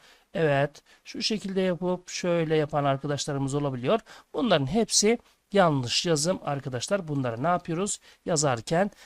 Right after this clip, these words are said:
dikkat ediyoruz. Şimdi rengimi değiştiriyorum. Şöyle kendime mor bir renk aldım. Noktadan başlıyoruz arkadaşlar. Bakın buradaki nokta bizim başlangıç yerimiz.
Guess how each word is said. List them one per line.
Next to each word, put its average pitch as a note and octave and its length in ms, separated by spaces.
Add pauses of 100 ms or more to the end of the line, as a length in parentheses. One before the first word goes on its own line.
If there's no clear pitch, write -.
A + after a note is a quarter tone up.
(140)
dikkat D3 720
ediyoruz. C3 580 (200)
Şimdi D#3 440 (280)
rengimi D3 560
değiştiriyorum. F#3+ 840 (1400)
Şöyle D#3+ 240
kendime D3 420
mor C#3+ 340
bir B2 160
renk E3+ 260
aldım. F3 300 (300)
Noktadan C4 420
başlıyoruz C#3+ 360
arkadaşlar. C#3 440
Bakın F#3 260
buradaki F3+ 340
nokta G3 320
bizim G#3 220
başlangıç C#3+ 560
yerimiz. D3 380